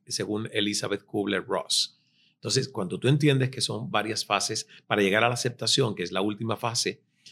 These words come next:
tú tienes que vivir la negación, la aceptación, eh, perdón, la negociación, etcétera, etcétera, etcétera. Hay que pedir ayuda porque a veces uno no lo puede hacer solo. Pero yo conozco casos de los dos que me mencionaste.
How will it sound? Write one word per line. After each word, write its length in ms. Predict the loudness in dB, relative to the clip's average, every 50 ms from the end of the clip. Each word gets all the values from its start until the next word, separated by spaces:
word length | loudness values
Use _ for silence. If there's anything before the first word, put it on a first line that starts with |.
| -20 _ _
tú 100 | -12 -4
tienes 240 | 0 0 2 2 2
que 120 | 0 0 0
vivir 340 | 2 2 2 0 0 0 2
la 140 | 0 0
negación, 680 | 0 0 0 0 2 2 0 0 2 0 0 0 0 0
la 120 | 2 2 2
aceptación, 920 | 2 0 -4 -4 -6 _ -2 0 0 0 2 2 0 0 -2 -4 -10 -14 _ _ _ _ _ _ _
eh, 80 | -6 -2
perdón, 320 | 0 2 2 4 4 4
la 80 | 2 4
negociación, 720 | 2 2 2 2 2 2 2 2 0 0 2 0 -2 -4 -8
etcétera, 400 | -10 -8 -6 -6 -6 -6 -6 -8
etcétera, 320 | -8 -8 -10 -10 -10 -8 -4
etcétera. 360 | 0 0 0 0 -2 -10 -12 _ _ _ _ -20 _ _ _ _
Hay 140 | 2 2 2
que 120 | 2 0 2
pedir 300 | 2 0 -2 0 0 0
ayuda 360 | 2 4 6 6 6 6 4
porque 180 | 2 -4 -4 -2
a 40 | -4
veces 300 | -2 -2 -2 -4 -4 2
uno 280 | 4 4 6 6 6 4
no 200 | 4 4 4 4
lo 180 | 4 2 2 0
puede 180 | -2 0 0
hacer 220 | 0 -2 -4 -4 -4
solo. 320 | -4 -6 -6 -14 -16 -20 _ _ _ -18 -10 -10 -2 2
Pero 100 | 6 6
yo 100 | 6 6
conozco 600 | 6 6 6 6 4 4 2 0 -2 -2 -2 -4 _ _ _ _ _ _ _ _ _
casos 420 | _ 4 4 4 4 4 2 4 2
de 80 | 2 2
los 200 | 2 2 2 2
dos 160 | 2 2 2
que 100 | 2 0
me 100 | 0 2
mencionaste. 680 | 0 -2 -2 -2 -4 -4 -6 -8 -10 -10 _ _ -20